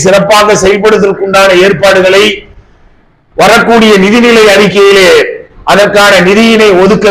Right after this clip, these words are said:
வேண்டும். பூசாரிகளுக்கு திட்டம் வழங்குவதற்கு உண்-, உண்டான ஏற்பாடுகளை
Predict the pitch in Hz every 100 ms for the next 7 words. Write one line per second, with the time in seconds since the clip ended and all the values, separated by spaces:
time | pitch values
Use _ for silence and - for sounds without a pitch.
0 | 196 196 208 226 226 - _ _ - _
1 | 220 240 254 254 240 240 233 208 220 233
2 | 202 202 196 233 240 233 208 214 214 190
3 | 196 208 202 190 165 - - - 190 220
4 | 175 214 202 196